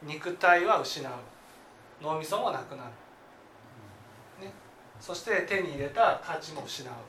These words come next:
二号夫人。で、自分のことを最後に支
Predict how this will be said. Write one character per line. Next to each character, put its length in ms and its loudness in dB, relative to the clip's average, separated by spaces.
二 80 -10
号 100 -8
夫 180 -10
人。 20 -12
で、 60 -14
自 140 -10
分 140 -2
の 100 -4
こ 100 2
と 140 2
を 80 6
最 260 6
後 60 -2
に 80 -6
支 60 -10